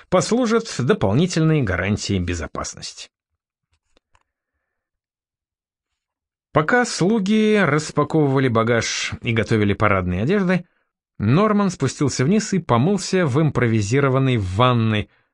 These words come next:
которая так и стояла на прежнем месте. Затем последовала получасовая процедура облачения в шёлк и бархат,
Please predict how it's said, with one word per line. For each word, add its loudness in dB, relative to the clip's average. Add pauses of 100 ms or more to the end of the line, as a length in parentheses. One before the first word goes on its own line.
которая 0
так -2
и 2
стояла 0
на -2
прежнем -2
месте. -10 (1200)
Затем 0
последовала 0
получасовая 0
процедура 0
облачения 0
в -10
шёлк -2
и -2
бархат, 0